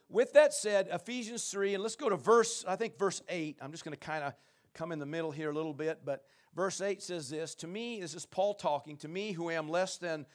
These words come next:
the least of all the saints." Of course, he was comparing himself to some of the other, uh, men of God there. Uh, he said, "This grace was given that I should preach among the Gentiles the unsearchable riches of Christ."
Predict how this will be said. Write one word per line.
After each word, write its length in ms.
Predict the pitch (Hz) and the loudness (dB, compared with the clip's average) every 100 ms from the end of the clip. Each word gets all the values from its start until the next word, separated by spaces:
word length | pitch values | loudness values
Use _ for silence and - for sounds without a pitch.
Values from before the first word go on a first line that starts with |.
| _ _ | _ _
the 120 | 139 | -4
least 260 | 147 185 - | -2 -4 -4
of 80 | 156 | 0
all 160 | 151 | 2
the 80 | 170 | 0
saints." 440 | - 143 127 135 | -6 -8 -10 -14
Of 40 | - | -12
course, 160 | 131 | -12
he 80 | 127 | -12
was 100 | 127 | -14
comparing 320 | - 120 139 | -14 -8 -6
himself 280 | 139 139 135 | -6 -8 -8
to 180 | - 135 _ _ _ | -8 -14 _ _ _
some 160 | - 135 | -14 -10
of 60 | |
the 100 | 135 | -6
other, 340 | 143 135 139 123 | -6 -4 -8 -10
uh, 300 | - 113 120 - - _ | -10 -10 -10 -14 -20 _
men 220 | 139 151 | -10 -8
of 80 | 139 | -6
God 300 | 139 139 120 | -4 -2 -4
there. 180 | 131 139 _ - _ | -6 -10 _ -20 _
Uh, 140 | - 139 | -6 -4
he 60 | |
said, 240 | 139 160 135 | -2 -4 0
"This 240 | 185 208 | 0 0
grace 420 | 143 190 202 202 | -2 4 4 2
was 160 | 151 127 | -6 -12
given 540 | 113 202 202 147 180 170 _ _ | 0 0 2 -2 -6 -14 _ _
that 120 | 143 | 0
I 120 | 156 | 0
should 260 | 170 175 - | 0 -6 -8
preach 340 | - 220 226 | -2 -2 -2
among 320 | 170 170 165 | -6 -4 -4
the 80 | 151 | -6
Gentiles 720 | 135 160 220 320 160 151 156 127 | -6 -2 -2 -2 0 0 0 -4
the 120 | 147 | -6
unsearchable 720 | 175 165 - 240 233 180 160 | -6 -8 -2 -2 -2 -8 -6
riches 420 | 151 170 170 151 | -2 -4 -4 -8
of 140 | 156 - | -10 -4
Christ." 460 | 190 190 110 - | -4 -4 -10 -16